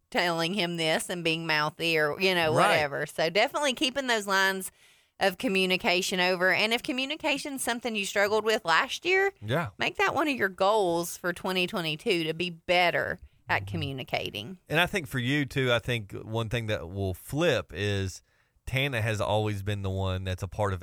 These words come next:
Speaker 2: everything that you and Chris do.
Speaker 1: Right.
Speaker 2: Because she's always
Speaker 1: Yeah,
Speaker 2: home.
Speaker 1: she's there. She doesn't go back and forth.
Speaker 2: Now I think you're getting ready to see those roles
Speaker 1: Yeah.
Speaker 2: switch.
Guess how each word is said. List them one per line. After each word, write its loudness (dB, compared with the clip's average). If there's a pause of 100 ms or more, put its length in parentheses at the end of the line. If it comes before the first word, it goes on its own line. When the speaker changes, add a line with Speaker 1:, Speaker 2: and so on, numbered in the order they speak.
Speaker 2:
everything -4
that -4
you -4
and -8
Chris -8
do. -6
Speaker 1:
Right. -2 (320)
Speaker 2:
Because -2 (100)
she's -4
always 0
Speaker 1:
Yeah, 4
Speaker 2:
home. 2
Speaker 1:
she's 0
there. 4
She -4
doesn't 0
go 4
back 2
and -8
forth. -14 (220)
Speaker 2:
Now 0
I 2
think -6
you're -2
getting -4
ready 0
to -2
see -4
those -2
roles 0
Speaker 1:
Yeah. 0
Speaker 2:
switch. -2